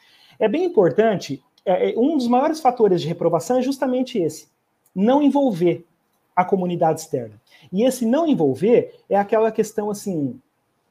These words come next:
é, é, você tá trazendo alguma coisa do teu campus, do teu conhecimento, ah, como consequência de algum projeto de ensino ou de projeto de pesquisa.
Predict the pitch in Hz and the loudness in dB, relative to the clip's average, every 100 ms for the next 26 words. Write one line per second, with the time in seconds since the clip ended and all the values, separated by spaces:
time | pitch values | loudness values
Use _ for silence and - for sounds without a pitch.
0 | _ 175 165 165 160 160 180 220 233 254 | _ -2 0 0 0 -2 0 2 4 4
1 | 220 254 254 262 254 247 233 214 - 226 | 4 4 2 2 2 2 2 -4 2 2
2 | 214 180 220 190 165 165 175 202 208 185 | 4 0 0 -2 -4 -4 0 0 0 -6
3 | - 147 160 208 202 190 - _ _ 165 | -6 -4 -2 -2 -2 -6 -12 _ _ -4
4 | 165 165 - 196 185 202 190 180 - 190 | -4 -6 -2 -2 0 -2 -2 -4 -2 -4
5 | 190 160 170 160 170 175 151 165 175 143 | -2 0 0 0 -2 0 2 2 0 -4
6 | 160 143 - 208 202 - 190 170 180 175 | -10 -8 -6 -4 -6 -6 -4 -2 -4 -6
7 | 160 202 202 - 117 | -8 -6 -6 -10 -14